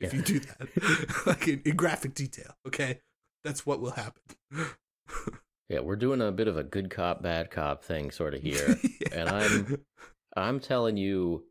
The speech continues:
Speaker 2: what's the worst that can happen if you take a Dremel to your models in an effort to clean up mold lines. And Casey is saying,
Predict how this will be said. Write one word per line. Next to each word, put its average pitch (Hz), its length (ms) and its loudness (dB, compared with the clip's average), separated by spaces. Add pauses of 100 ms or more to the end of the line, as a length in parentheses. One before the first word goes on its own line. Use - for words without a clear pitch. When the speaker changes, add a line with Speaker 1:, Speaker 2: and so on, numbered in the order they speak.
(340)
Speaker 2:
what's - 240 -4
the 104 80 2
worst 110 300 4
that - 120 -2
can 71 120 -4
happen 73 340 -4
if 67 100 -6
you 69 60 -8
take 73 240 -4
a 71 40 -2
Dremel 71 360 -2
to 80 120 -6
your 71 100 -4
models 71 440 -2
in 73 80 -4
an 71 140 -4
effort 73 280 -6
to - 60 -16
clean 76 260 -6
up 69 160 -6
mold 69 240 -6
lines. 67 440 -4
And 76 120 -6
Casey 101 380 -2
is 87 160 -2
saying, 87 460 -2